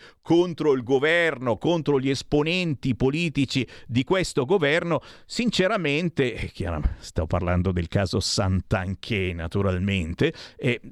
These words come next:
ci sembra, mm, spropositato, esagerato, eh, fuori luogo, perché, mm, forse i problemi degli italiani sono altri in questo momento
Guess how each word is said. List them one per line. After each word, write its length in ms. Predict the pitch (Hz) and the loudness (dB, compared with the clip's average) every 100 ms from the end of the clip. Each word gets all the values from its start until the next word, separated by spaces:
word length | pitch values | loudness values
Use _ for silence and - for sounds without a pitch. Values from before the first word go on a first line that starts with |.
| - | -6
ci 140 | - | -2
sembra, 520 | - 139 170 151 127 107 | 0 0 0 -2 -2 -4
mm, 260 | 104 107 | -6 -6
spropositato, 1600 | 113 - - - 170 151 147 117 - 180 143 92 98 87 87 95 101 - | -8 -8 -8 -6 -4 0 0 0 0 0 -2 -4 -6 -4 -2 -2 -4 -4
esagerato, 1300 | 143 - 127 104 117 107 170 156 92 - 95 87 - - - | -4 -2 -4 0 0 0 0 0 -2 -2 -2 -2 -6 -12 -6
eh, 180 | - 123 - _ | -4 -4 -8 _
fuori 300 | - 277 143 | -2 0 0
luogo, 460 | 110 247 165 92 98 | 2 2 2 0 0
perché, 340 | - - 135 - | 0 0 -2 -4
mm, 100 | 147 - - | -10 -10 -16
forse 280 | - - - | -12 -6 -4
i 60 | - | -2
problemi 460 | 107 107 156 135 | 0 0 0 0
degli 180 | 110 107 | 0 0
italiani 560 | 117 117 190 247 135 87 - - | 0 0 0 0 -2 -6 -12 -10
sono 360 | - 104 80 | -4 -4 -2
altri 400 | 120 262 220 104 | 0 0 -2 -4
in 80 | 90 | -4
questo 340 | 85 98 - 104 | -2 -2 0 2
momento 560 | 101 101 90 87 95 | 2 0 -2 0 -2